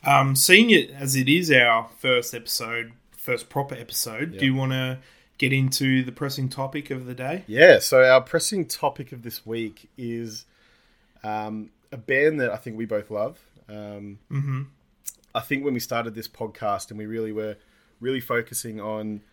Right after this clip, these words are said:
Speaker 2: having conversation around a band or an era or a topic that,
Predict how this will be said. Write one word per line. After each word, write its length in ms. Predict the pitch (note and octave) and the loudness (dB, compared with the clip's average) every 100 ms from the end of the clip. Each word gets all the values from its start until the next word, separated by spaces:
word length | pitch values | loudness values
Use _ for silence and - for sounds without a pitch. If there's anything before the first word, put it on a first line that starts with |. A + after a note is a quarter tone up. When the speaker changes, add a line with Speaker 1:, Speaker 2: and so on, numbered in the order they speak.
| _ _ _ _ _ _ _ _ _ _ - | _ _ _ _ _ _ _ _ _ _ -6
Speaker 2:
having 260 | D#3+ E3 | -2 -2
conversation 600 | D#3 D#3 C3 B2 A#2+ - | 0 -2 0 0 -2 -4
around 220 | A2 G#2+ G2+ | -6 -6 -6
a 40 | |
band 480 | F#2 A#2 A#2+ A#2 G#2+ | -6 -4 -2 -4 -6
or 100 | G2+ | -10
an 80 | F#2 | -12
era 320 | A2+ A#2 A2+ | -8 -4 -4
or 140 | A2 G#2+ | -4 -6
a 60 | |
topic 420 | G2+ A#2+ A2+ A#2 A2 | -10 -12 -10 -10 -8
that, 320 | G#2+ G#2 | -6 -6